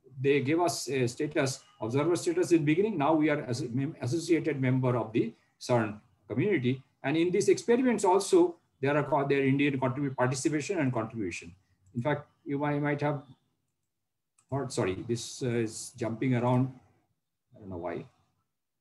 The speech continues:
Let me get back to my slide. Yeah. So this, uh,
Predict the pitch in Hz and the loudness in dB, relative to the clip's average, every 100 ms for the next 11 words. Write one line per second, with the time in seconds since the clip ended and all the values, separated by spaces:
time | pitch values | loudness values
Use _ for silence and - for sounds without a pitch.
0 | _ _ _ _ _ _ _ _ _ _ | _ _ _ _ _ _ _ _ _ _
1 | _ _ _ _ _ _ _ _ - 98 | _ _ _ _ _ _ _ _ -12 -8
2 | 113 98 104 98 110 - 123 110 90 - | -6 -4 -4 -2 -2 -2 -4 -4 -6 -6
3 | 95 113 - - - - - - _ _ | -2 -2 -4 -14 -20 -20 -20 -20 _ _
4 | _ _ _ - 104 - - _ _ - | _ _ _ -6 -6 -6 -16 _ _ -4
5 | 151 135 135 - _ 143 190 - - 185 | 2 2 0 -14 _ 4 4 4 4 6
6 | 165 156 151 151 151 147 143 | 6 6 6 6 4 4 0